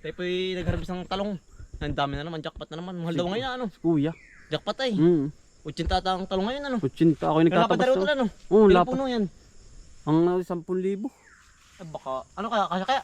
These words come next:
Speaker 2: Kasya na utol, ah. Yung
Speaker 1: Ano
Speaker 2: hanggang
Speaker 1: kasama
Speaker 2: doon.
Speaker 1: yung paloob dun?
Speaker 2: Oo, papaloob. Saka yun po, oh.
Speaker 1: Lapad, ano?
Speaker 2: Ganda, ano?
Speaker 1: Kami dadali din pagkatapos ng, ano?
Speaker 2: Yung malawak na yun.
Speaker 1: Oo, yung kabila.
Speaker 2: Siya nga.
Speaker 1: Titirahin din namin yung
Speaker 2: Inuutay-utay ko na nga.
Speaker 1: Utay lang.
Speaker 2: Yari ka
Speaker 1: Pagkatapos
Speaker 2: maghapon yan.
Speaker 1: ng baboy.
Speaker 2: Ano?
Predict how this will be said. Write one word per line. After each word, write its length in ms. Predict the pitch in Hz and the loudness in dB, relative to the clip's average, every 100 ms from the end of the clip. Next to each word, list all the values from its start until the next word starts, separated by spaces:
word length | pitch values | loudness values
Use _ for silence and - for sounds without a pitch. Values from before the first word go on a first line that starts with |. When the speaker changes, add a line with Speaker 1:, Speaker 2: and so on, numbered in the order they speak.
| 190 | -4
Speaker 2:
Kasya 200 | 147 156 208 | -6 -4 -6
na 60 | 220 | -6
utol, 160 | 226 | -4
ah. 160 | 180 156 | -2 -2
Yung 0 | |
Speaker 1:
Ano 120 | - | -2
Speaker 2:
hanggang 160 | 170 165 | 0 2
Speaker 1:
kasama 160 | 220 220 | 2 0
Speaker 2:
doon. 80 | 214 | -2
Speaker 1:
yung 80 | 202 202 202 | -4 -6 -6
paloob 240 | 185 196 202 | -6 -6 -6
dun? 200 | 262 220 | -6 -4
Speaker 2:
Oo, 140 | 170 165 | -2 -4
papaloob. 360 | 139 170 196 139 - | 2 6 6 4 -4
Saka 200 | - 135 147 | -4 0 0
yun 80 | 147 | 0
po, 120 | 165 - | -2 -4
oh. 60 | 113 - - | -6 -12 -18
Speaker 1:
Lapad, 260 | 143 131 151 185 | -16 -14 -14 -12
ano? 60 | 165 - - - | -14 -14 -20 -10
Speaker 2:
Ganda, 300 | 131 123 127 185 | -4 -2 2 4
ano? 60 | 156 | 4
Speaker 1:
Kami 160 | 165 175 | 2 -6
dadali 320 | 190 196 190 | -6 -6 -6
din 160 | 233 | -8
pagkatapos 480 | 196 180 185 208 - | -10 -12 -10 -10 -12
ng, 160 | 175 175 180 | -14 -16 -20
ano? 40 | 220 _ _ _ _ | -20 _ _ _ _
Speaker 2:
Yung 80 | 160 | 0
malawak 320 | 156 147 135 | 2 2 2
na 60 | 165 | 0
yun. 160 | 196 139 | 0 -2
Speaker 1:
Oo, 160 | 185 | -8
yung 40 | 156 | -12
kabila. 240 | 151 202 - - - - | -12 -14 -16 -20 -20 -20
Speaker 2:
Siya 240 | - 135 113 | -4 -2 -2
nga. 60 | - - - - - | -4 -14 -20 -20 -20
Speaker 1:
Titirahin 320 | 127 135 135 131 | -16 -10 -8 -8
din 80 | |
namin 160 | 131 131 139 | -8 -8 0
yung 20 | 123 | 2
Speaker 2:
Inuutay-utay 480 | 135 135 131 135 | 4 4 2 2
ko 160 | 135 135 | 2 2
na 80 | 151 | 2
nga. 80 | 208 | 0
Speaker 1:
Utay 160 | 156 | -6
lang. 160 | 180 180 151 _ _ _ _ _ _ _ _ _ _ - | -12 -12 -16 _ _ _ _ _ _ _ _ _ _ -6
Speaker 2:
Yari 240 | 147 151 | 0 0
ka 80 | 156 | 2
Speaker 1:
Pagkatapos 80 | 160 | 2
Speaker 2:
maghapon 280 | 165 180 240 | 2 2 2
yan. 140 | 247 277 | 2 0
Speaker 1:
ng 240 | 190 170 | -2 -4
baboy. 320 | 175 156 151 - _ - | -10 -10 -12 -16 _ -2
Speaker 2:
Ano? 240 | 156 147 | 2 2